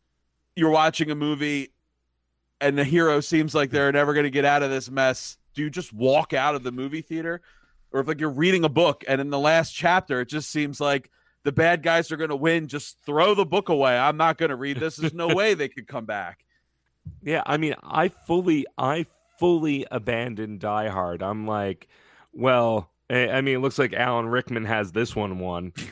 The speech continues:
Speaker 2: And then I don't know how they made the sequels,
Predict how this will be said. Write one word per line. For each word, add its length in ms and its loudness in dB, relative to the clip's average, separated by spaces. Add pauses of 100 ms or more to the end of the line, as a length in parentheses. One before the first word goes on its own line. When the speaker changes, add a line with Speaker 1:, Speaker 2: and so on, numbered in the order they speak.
(280)
Speaker 2:
And 160 2
then 140 4
I 100 4
don't 260 2
know 140 4
how 180 2
they 120 2
made 220 2
the 80 -8
sequels, 640 -4